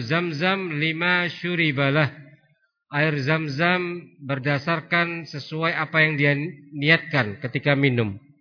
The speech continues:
Antum minta keselamatan diri antum, antum ingin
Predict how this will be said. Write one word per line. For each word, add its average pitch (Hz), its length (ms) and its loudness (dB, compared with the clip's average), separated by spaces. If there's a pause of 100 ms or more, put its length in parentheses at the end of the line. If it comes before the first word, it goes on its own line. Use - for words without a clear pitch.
(1000)
Antum 151 480 2
minta 143 560 0 (720)
keselamatan 139 960 0 (640)
diri 135 240 4
antum, 147 720 4
antum 165 480 4
ingin 151 560 2